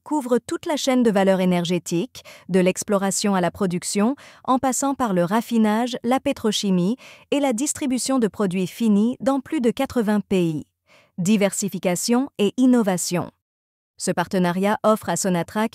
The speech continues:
une occasion précieuse de diversifier ses collaborations internationales et d'explorer de nouvelles opportunités dans le domaine des énergies alternatives. Cette démarche s'inscrit dans la vision stratégique de Sonatrach,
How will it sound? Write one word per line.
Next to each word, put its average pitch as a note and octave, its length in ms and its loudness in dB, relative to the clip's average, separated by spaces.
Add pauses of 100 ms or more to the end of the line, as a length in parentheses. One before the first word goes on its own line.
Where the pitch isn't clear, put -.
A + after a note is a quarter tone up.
une G3+ 160 6
occasion F#3 400 0
précieuse B3+ 500 0
de G3 100 2
diversifier G3 680 -2
ses F#3+ 140 -2
collaborations F3+ 680 0
internationales E3+ 880 0 (340)
et A3+ 100 2
d'explorer A3+ 520 0
de G3 100 2
nouvelles A3 460 4
opportunités F#3 760 -2 (240)
dans G#3 160 4
le G#3 100 4
domaine A3+ 360 4
des F#3+ 180 2
énergies F#3 440 0
alternatives. F#3 840 -2 (600)
Cette F3 280 0
démarche F3 500 0
s'inscrit A3 560 -2
dans A3 140 2
la F3 120 2
vision F#3 380 0
stratégique G#3 680 -4
de F3+ 120 -2
Sonatrach, F3+ 680 -4